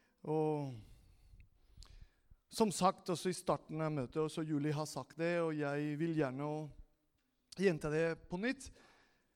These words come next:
Jeg er så stolt av både, alle disse jenter og gutter som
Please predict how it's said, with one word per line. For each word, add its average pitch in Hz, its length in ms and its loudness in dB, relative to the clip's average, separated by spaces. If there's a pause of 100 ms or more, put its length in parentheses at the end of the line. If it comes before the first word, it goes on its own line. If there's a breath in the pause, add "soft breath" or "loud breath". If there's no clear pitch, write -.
(120 soft breath)
Jeg - 140 -8
er 170 60 -2
så 226 120 4
stolt 180 480 -2
av 202 400 2
både, 170 560 -10
alle 202 320 -2
disse 165 400 -6
jenter 170 400 -4
og 170 240 -4
gutter 175 280 -6
som 165 260 -6